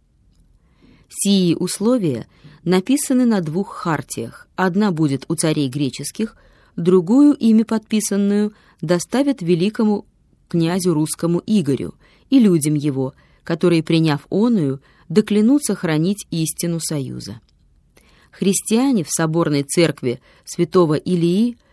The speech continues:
прилежащим честным крестом и сиею хартию,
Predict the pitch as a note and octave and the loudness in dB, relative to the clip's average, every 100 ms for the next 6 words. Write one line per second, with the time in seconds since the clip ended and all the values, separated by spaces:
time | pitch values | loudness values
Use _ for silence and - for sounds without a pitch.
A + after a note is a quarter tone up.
0 | _ _ G3+ G3+ G3+ F#3+ D#3 - - C#3 | _ _ -2 2 2 2 0 -2 -6 -6
1 | - E3+ - D3+ C3 D3+ D#3 - G3+ E3 | -4 -6 -4 -4 -2 -6 -6 -4 -4 -4
2 | - E3+ - D#3+ D3+ C#3 C3 - _ _ | -6 -8 -4 -2 0 0 -2 -6 _ _
3 | _ - B3 B3 - D3+ C3 B2 | _ -4 -2 -2 -2 -2 -2 -4